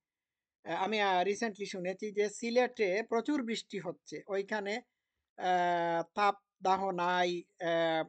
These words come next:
মানে প্রচণ্ড গরম হচ্ছে না। এর কারণ হচ্ছে ওইটা, ওইখানে প্রচুর গাছগাছালি আছে, টিলা আছে, পাহাড় পর্বত আছে। এইখানে,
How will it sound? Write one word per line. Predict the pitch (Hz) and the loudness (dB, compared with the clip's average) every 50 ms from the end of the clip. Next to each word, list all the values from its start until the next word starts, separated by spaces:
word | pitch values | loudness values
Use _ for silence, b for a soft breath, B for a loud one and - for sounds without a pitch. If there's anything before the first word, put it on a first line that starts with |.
| - - | -4 -8
মানে | 165 160 156 156 160 151 147 - | -6 -4 -4 -4 -4 -4 -6 -4
প্রচণ্ড | - 196 180 214 202 196 190 185 | -6 -4 -4 -4 -4 -2 -2 0
গরম | 175 175 170 180 180 185 | 2 4 4 4 2 0
হচ্ছে | 180 185 175 - - 175 165 | -2 -6 -6 -6 -6 -6 -6
না। | 170 185 | -4 -2
এর | - 220 220 | -2 -2 0
কারণ | - 233 233 226 240 240 240 | 4 4 4 4 4 2 0
হচ্ছে | 220 220 208 - _ - 220 269 294 _ _ _ _ _ _ _ _ _ _ _ _ _ | -2 -4 -6 -8 _ -6 -6 -6 -6 _ _ _ _ _ _ _ _ _ _ _ _ _
ওইটা, | - 202 214 208 240 233 220 220 | 0 0 0 2 4 2 2 4
ওইখানে | 202 208 208 208 233 226 214 214 214 214 214 214 | 2 0 0 0 0 -2 0 2 2 2 2 0
প্রচুর | 214 - 226 220 - 262 226 | 0 -2 -4 -2 -2 -4 0
গাছগাছালি | 202 202 202 196 - 220 220 220 - 190 170 160 151 151 | 2 2 2 2 2 -2 -2 0 0 -2 -2 0 -2 -2
আছে, | 139 135 - - 131 - _ _ _ _ _ _ - | -4 -4 -8 -12 -14 -14 _ _ _ _ _ _ -10
টিলা | - 214 202 220 214 202 196 | -8 -2 0 4 4 6 4
আছে, | 190 185 - 214 214 214 208 | 4 2 -2 -4 -6 -6 -4
পাহাড় | - 196 190 196 196 - - | -2 -2 0 0 0 -2 -4
পর্বত | 190 185 180 185 180 - | -6 -6 -6 -6 -4 -4
আছে। | 180 170 - - 208 | -6 -6 -4 -6 -8
এইখানে, | 226 - 175 175 175 - 190 185 180 196 233 | -6 -6 -6 -6 -6 -8 -8 -6 -6 -8 -8